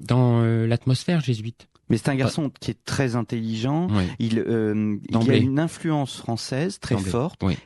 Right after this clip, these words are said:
Speaker 2: et il part d'ailleurs en
Speaker 1: Oui.
Speaker 2: voyage en Europe.
Speaker 1: Bien sûr. Il est tout de suite, euh, évidemment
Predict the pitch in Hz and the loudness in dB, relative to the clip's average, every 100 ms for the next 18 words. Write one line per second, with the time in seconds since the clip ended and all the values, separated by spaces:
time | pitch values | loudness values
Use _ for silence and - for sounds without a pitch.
0 | - 117 - 117 117 139 139 - 90 98 | -2 0 0 -4 -4 -4 -4 -8 -6 -2
1 | 101 156 - 127 113 117 131 123 101 85 | 0 -2 -2 -2 0 0 -2 -2 -2 -2
2 | 92 - - 110 - 127 - - - 120 | -4 -6 0 0 2 -2 -2 -12 -2 2
3 | 120 - 120 - 113 - 87 85 95 117 | 4 2 -2 -2 -6 -4 -2 -2 2 4
4 | 123 110 | 6 4